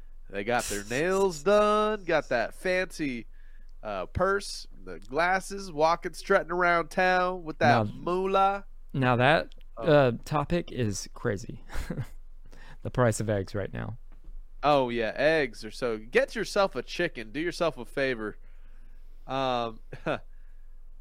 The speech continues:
Speaker 1: when you lied on the resume, but still got a job.
Speaker 2: <laughs>
Speaker 1: Police dog cat.
Speaker 2: That's
Speaker 1: Hello.
Speaker 2: awesome. I got a little, uh, thing for my cat Charlie. He's a little tuxedo cat,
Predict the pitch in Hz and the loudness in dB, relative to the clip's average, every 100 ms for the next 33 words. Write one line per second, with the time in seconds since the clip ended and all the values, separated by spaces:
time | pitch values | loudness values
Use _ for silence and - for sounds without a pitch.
0 | - - - 135 165 233 226 202 233 294 | -14 -14 -10 -4 0 0 0 2 6 8
1 | 277 247 214 196 226 190 160 131 117 143 | 8 6 4 6 6 4 -2 -2 -2 -4
2 | - - 135 151 - - 214 220 220 156 | -8 -14 -4 -4 -4 -2 2 4 2 0
3 | 170 202 196 170 233 160 98 - - - | 2 2 0 0 2 0 -4 -10 -16 -6
4 | 117 117 160 202 170 175 - - - - | -2 2 2 2 -2 -12 -14 -14 -14 -16
5 | - - 240 269 285 - - 143 127 - | -16 -10 -6 -2 -4 -4 -2 -2 -2 -6
6 | 139 120 - - - - - - - - | -4 -4 -4 -12 -16 -16 -16 -16 -16 -14
7 | - - - - - 226 190 - - - | -12 -12 -10 -8 -6 -4 -4 -6 -10 -14
8 | - - - - - 127 165 143 131 131 | -16 -16 -16 -12 0 8 10 10 10 8
9 | 123 120 - 117 117 104 98 - 127 127 | 8 6 6 6 6 6 2 0 0 0
10 | - 107 110 117 110 - - 117 98 - | -2 0 2 2 0 -4 -2 0 0 0
11 | 117 113 120 120 104 98 95 - 92 - | 4 4 4 2 2 0 0 -4 -4 -2
12 | 104 104 117 110 | -2 0 0 0